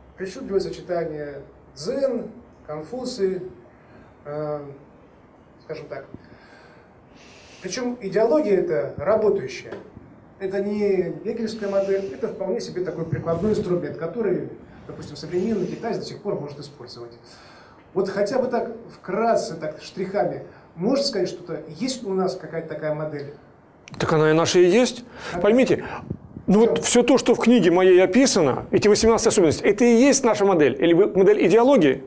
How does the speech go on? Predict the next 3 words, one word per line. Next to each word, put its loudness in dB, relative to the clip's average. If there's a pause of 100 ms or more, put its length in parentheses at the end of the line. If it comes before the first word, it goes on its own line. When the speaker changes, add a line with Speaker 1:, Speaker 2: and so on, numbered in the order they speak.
Speaker 1:
Идеология. -2 (840)
Идеология. -4 (1500)
Speaker 2:
М, -4